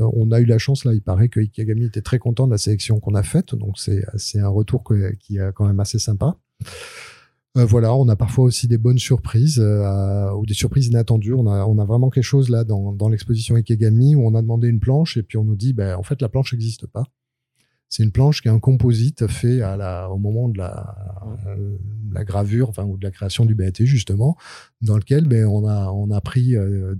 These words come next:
Speaker 1: on fait en gros des photocopies à partir de trois autres planches, quatre autres planches, et on a reconstitué une planche. Donc la planche physiquement n'existe pas, mais par contre, voici les
Speaker 2: On a
Speaker 1: quatre
Speaker 2: les quatre,
Speaker 1: planches,
Speaker 2: ouais.
Speaker 1: euh, les quatre, plus
Speaker 2: Ouais.
Speaker 1: le guide de montage. Euh, et donc on a ça et on s'est dit, ben, c'est génial parce qu'on
Speaker 2: Mm.
Speaker 1: a une vue dans les coulisses.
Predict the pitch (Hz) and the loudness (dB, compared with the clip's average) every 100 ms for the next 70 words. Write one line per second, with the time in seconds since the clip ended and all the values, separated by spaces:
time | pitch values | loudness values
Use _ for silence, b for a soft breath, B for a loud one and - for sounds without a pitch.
0 | 104 98 92 113 101 101 123 101 117 143 | -6 -8 -4 -4 -2 0 2 2 2 2
1 | 131 120 151 123 95 131 113 - 139 131 | 2 2 0 0 -2 -2 -2 -2 -2 -2
2 | - 113 131 160 147 131 139 - - 143 | -4 -4 0 0 -2 -2 -2 -2 -4 -4
3 | - 117 117 113 120 120 - 107 120 147 | -4 -4 -2 -2 -2 -4 -4 -4 -2 0
4 | 117 120 165 - 92 B B B B - | 0 -2 -2 -4 -10 B B B B -2
5 | 117 120 151 180 - 123 - 123 123 123 | 0 2 2 2 0 -4 -2 0 2 4
6 | 143 180 135 131 - 120 110 160 135 117 | 4 4 2 0 -2 0 0 2 2 2
7 | 110 - 180 - 117 117 160 143 101 95 | 0 2 2 2 0 2 2 4 4 4
8 | - 95 - 135 123 120 117 113 165 - | 4 2 4 4 4 2 2 2 0 0
9 | 127 147 165 95 131 127 151 127 117 110 | 0 2 2 2 0 0 0 2 2 0
10 | 104 127 180 110 95 B B B B B | 0 0 0 0 -4 B B B B B
11 | 101 104 104 98 98 98 98 117 107 175 | -2 0 2 0 0 0 -2 -2 2 0
12 | - 113 101 139 170 101 104 104 131 - | 0 -2 -2 -2 -2 -2 -6 -8 -10 -12
13 | 104 98 104 156 151 85 117 113 117 120 | -12 -8 -6 -6 -6 -4 0 2 2 0
14 | 120 135 107 104 110 175 - | 2 0 0 -2 -2 -2 -2